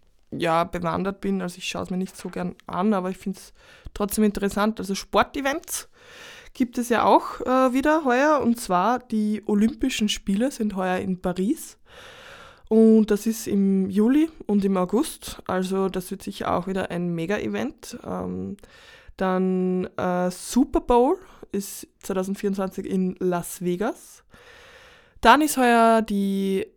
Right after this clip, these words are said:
Fußball-E M der Männer in Deutschland. Das wird uns sicher auch berühren.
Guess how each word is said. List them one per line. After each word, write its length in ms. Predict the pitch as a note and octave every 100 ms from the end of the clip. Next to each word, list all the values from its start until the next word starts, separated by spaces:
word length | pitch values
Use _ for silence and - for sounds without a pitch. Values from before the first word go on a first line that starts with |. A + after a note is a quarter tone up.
| _
Fußball-E 760 | - - D#4 - A#3+ A3+ G#3 -
M 280 | G3 G3 F#3
der 160 | F3+
Männer 580 | F3 F3 C#4 D4 G#3+ E4 - D4 -
in 380 | F3+ F3+ F3+
Deutschland. 600 | F3 F3+ - B3 E4+ - - -
Das 460 | - F3+ A3 - -
wird 180 | G#3+ G#3
uns 260 | G#3+ -
sicher 380 | - G#3+ - G#3
auch 360 | F#3+ B3 - - _ _ _ _
berühren. 520 | B3 A#3+ A#3 C4 F4+